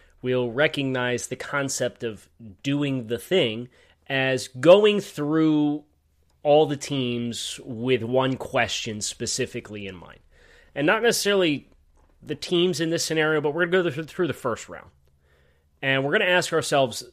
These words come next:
the question with Bijan Robinson because there's a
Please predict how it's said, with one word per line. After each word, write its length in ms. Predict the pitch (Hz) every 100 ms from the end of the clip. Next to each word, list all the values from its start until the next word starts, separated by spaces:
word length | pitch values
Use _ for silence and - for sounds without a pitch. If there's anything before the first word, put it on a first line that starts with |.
| 123
the 160 | 127
question 500 | - - 147 - 135
with 160 | 120 101
Bijan 460 | 135 127 123 110 110
Robinson 480 | 101 101 98 107
because 280 | 104 98 101
there's 260 | 104 101 104
a 240 | 104 95